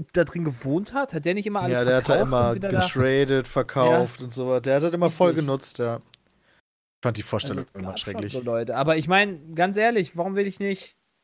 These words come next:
Speaker 1: ich bin f-, also ich brauch das, das ist halt wirklich für eine Nische mittlerweile nur noch, die, äh,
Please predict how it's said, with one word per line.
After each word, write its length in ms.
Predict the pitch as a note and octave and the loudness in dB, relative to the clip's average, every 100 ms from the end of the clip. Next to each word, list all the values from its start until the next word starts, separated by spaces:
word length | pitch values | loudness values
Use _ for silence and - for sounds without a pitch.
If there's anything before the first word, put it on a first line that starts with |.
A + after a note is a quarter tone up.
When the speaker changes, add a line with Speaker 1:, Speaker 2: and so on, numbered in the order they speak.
| _ _ _ _ _ _ _ _ - | _ _ _ _ _ _ _ _ -6
Speaker 1:
ich 20 | |
bin 120 | F3+ | -6
f-, 200 | D#3+ - E3 | -6 -6 -2
also 140 | E3 | -2
ich 160 | G3+ F#3+ | -2 0
brauch 220 | A#3 A3+ | 2 4
das, 180 | A#3 A3 - - - | 4 0 -2 -20 -4
das 160 | F3 G3 | -2 0
ist 140 | A#3+ | 2
halt 120 | B3+ | 4
wirklich 220 | A#3+ B3 - | 4 -2 -2
für 80 | B3 | 0
eine 120 | F#3+ | 0
Nische 420 | F3 A3+ B3 C4+ | 0 -4 -4 -4
mittlerweile 580 | A#3+ A3+ A#3+ A3+ A3 G#3+ | -6 -2 -2 0 0 0
nur 160 | G#3 G#3+ | -4 -4
noch, 180 | G#3 | -6
die, 420 | - G3 F#3+ F#3+ F#3+ _ _ _ _ | -6 -4 -2 -2 -6 _ _ _ _
äh, 460 | E3+ E3 E3 E3+ | -4 2 4 4